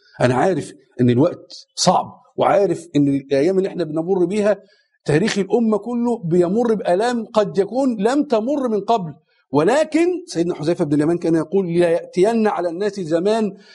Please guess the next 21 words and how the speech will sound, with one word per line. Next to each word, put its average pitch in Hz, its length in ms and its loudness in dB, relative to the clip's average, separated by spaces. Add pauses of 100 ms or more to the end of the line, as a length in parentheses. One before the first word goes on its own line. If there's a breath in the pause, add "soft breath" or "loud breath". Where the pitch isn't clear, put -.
(160 loud breath)
لا 226 260 4
ينجون 226 460 2
فيه 220 380 -2
إلا 202 240 2
من 190 300 0
دعا 226 800 2 (180)
كدعاء 151 640 -2
الغريق". 135 580 -2 (1800)
إن 131 80 6
أنت 147 160 2
تستمسك 277 920 2 (680)
بدينك، 143 640 0 (320 loud breath)
استمسك 285 680 2
بأورادك، 208 760 0 (400)
استمسك 220 500 0
بعلاقتك 151 480 -2
بالله 143 220 -2
سبحانه 160 280 -4
وتعالى، 139 380 -2 (320 soft breath)
فإنها 156 520 2
الناجية. 131 640 0